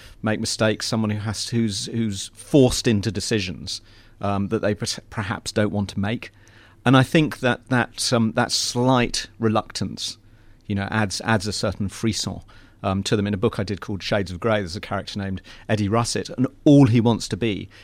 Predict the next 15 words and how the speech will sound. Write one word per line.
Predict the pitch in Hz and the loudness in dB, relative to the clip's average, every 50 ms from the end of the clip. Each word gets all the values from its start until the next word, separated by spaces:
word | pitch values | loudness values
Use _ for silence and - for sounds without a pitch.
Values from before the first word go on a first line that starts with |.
| - - - | -20 -4 0
is | 107 113 104 - - - | 0 0 0 0 -4 -2
like | 104 104 104 95 - - | -2 0 0 -2 -2 -4
a, | 104 101 - | -4 -4 -4
a | - 101 | -4 -6
sort | - - - 107 - - | -4 -4 -4 -6 -6 -6
of, | 110 101 90 90 104 | -6 -6 -6 -6 -6
um, | 101 92 95 95 92 - - - - | -6 -4 -4 -6 -6 -8 -12 -4 -2
average. | 113 110 90 85 95 92 85 - - - - - - - - - - - - - | 0 0 0 -2 -4 -6 -6 -6 -10 -12 -16 -20 -20 -20 -20 -20 -20 -20 -8 -4
You | 113 | -2
know, | 104 98 | -2 0
he | 98 101 107 | -2 -2 0
does | 92 127 117 104 - | 2 2 2 2 2
not | 113 101 | -2 -4
want | - 101 98 90 | -4 -4 -6 -6
to | - - 98 98 | -6 -6 -8 -8